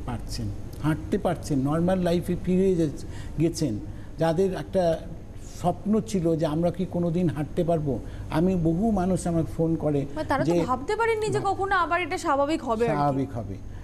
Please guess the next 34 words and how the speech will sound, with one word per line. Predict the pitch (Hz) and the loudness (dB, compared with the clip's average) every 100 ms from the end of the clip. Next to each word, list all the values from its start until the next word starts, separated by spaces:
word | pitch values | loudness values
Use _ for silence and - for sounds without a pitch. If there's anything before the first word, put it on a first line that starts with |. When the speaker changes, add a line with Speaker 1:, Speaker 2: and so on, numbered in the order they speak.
| - | -2
Speaker 1:
আমি | 160 190 190 | 2 2 2
স্যারকে | - 185 170 - 175 | 0 0 0 0 0
আমি, | 165 175 175 160 | 2 2 2 0
আহ, | - - - 151 151 139 | -2 -8 -2 2 4 4
বাজারের | 147 147 165 175 | 4 4 4 4
মুখটা | 165 160 - | 2 0 -2
কি | 156 | -4
দেখতে | 151 139 - 156 | -2 -4 -4 -2
পাবো, | 151 123 92 - - - - - - | -2 -4 -6 -8 -10 -10 -10 -12 -4
এমন | 175 208 262 | 0 4 4
আমার | 269 226 226 | 4 4 2
বহু | 170 202 254 | 2 2 4
মানুষ | 214 196 - | 2 0 0
ফোন | 156 | 0
করেছে | 135 117 - | 0 -2 -4
Speaker 2:
সত্যি | 233 | -4
তাই। | 202 | -4
Speaker 1:
আমাকে। | - 190 | -6 -6
তো | 196 | -2
আজকে | 175 165 - 285 247 | -2 -2 -2 0 2
তারা | 220 196 220 226 - - - - - | 2 2 2 2 -2 -12 -12 -12 -2
বাজারের | 139 147 180 196 185 | 0 2 2 2 2
মুখও | 170 160 202 | 2 2 0
দেখতে | 175 - 190 | 0 0 0
পাচ্ছে, | 185 - 185 | 0 2 0
রাস্তার | 160 135 - 180 | 2 -2 -2 0
মুখ | 180 175 | 2 0
দেখতে | 160 - 170 | -2 -2 -4
পাচ্ছেন, | 160 151 185 175 | -2 -4 -2 -2
ঘুরতে | 131 143 - 185 | -2 -4 -4 -2
পারছেন। | 165 165 - 180 | 0 -2 -2 -2
তো | 165 | 0
একটা | 185 156 - 185 190 202 - - - - - - - - - - - - - - 139 | -2 -4 -2 2 2 0 -4 -10 -10 -10 -10 -10 -10 -10 -8 -8 -10 -8 -8 -2 2
জায়গায় | 165 165 170 190 190 | 4 6 6 4 2